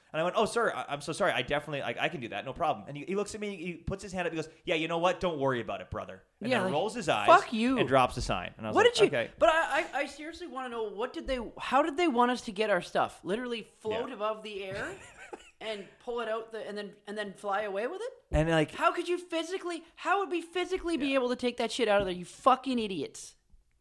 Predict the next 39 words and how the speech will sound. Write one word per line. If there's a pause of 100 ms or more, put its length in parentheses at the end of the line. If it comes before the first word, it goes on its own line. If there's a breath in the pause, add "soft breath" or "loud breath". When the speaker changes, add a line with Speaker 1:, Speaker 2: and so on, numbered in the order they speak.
(340)
Speaker 1:
Yeah,
and
I
just,
uh,
I
didn't
really
understand
what
the
problem
was
'cause
there
wasn't
a
show
going
on
right
now.
There
was
nothing
happening.
We
were
just
trying
to
do
Speaker 2:
And
we
were
in
a
loading
zone,